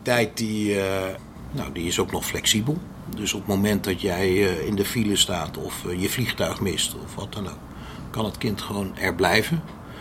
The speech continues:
Er zijn ook slaapplekken, wordt voor gekookt. Wordt, eh, dus het is zo, in, in beginsel ging ze heel veel daar naartoe. En at ze ook daar. En dat was hartstikke leuk, want dan hebben ze allemaal kindjes. En zij is natuurlijk wel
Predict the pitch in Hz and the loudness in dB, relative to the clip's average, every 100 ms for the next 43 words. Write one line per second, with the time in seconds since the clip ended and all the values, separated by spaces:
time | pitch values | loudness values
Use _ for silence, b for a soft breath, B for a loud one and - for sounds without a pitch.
0 | B - 107 95 - 104 92 - 123 120 | B -6 -2 0 2 2 2 2 2 4
1 | 147 127 - - 101 95 - 87 - 123 | 2 2 -4 -8 -6 -2 0 0 0 4
2 | 131 131 - - 76 - 82 90 - - | 6 6 2 -8 -8 -8 -6 -6 -8 -10
3 | - B B B B B - 107 - 110 | -12 B B B B B -2 0 4 6
4 | - 120 104 95 98 98 - 98 - 127 | 6 6 4 4 2 2 0 -2 4 6
5 | 123 - 92 - 98 92 98 92 92 92 | 8 6 2 4 4 4 4 4 4 4
6 | 113 104 98 92 92 90 92 92 131 175 | 4 4 4 4 4 2 0 0 2 2
7 | - - - - 104 - - - 143 120 | 0 -10 -10 -4 0 2 4 4 4 0
8 | 120 151 - - B B B B B - | -2 -4 -6 -12 B B B B B -12
9 | - 104 101 - 71 - 73 - - - | -4 0 0 0 0 0 2 2 2 0
10 | 80 110 117 69 69 82 71 - - 101 | 4 2 2 -4 -4 -2 0 -2 0 2
11 | 98 92 101 107 98 92 - 113 90 104 | 2 2 -2 -2 2 2 2 0 4 6
12 | 98 | 6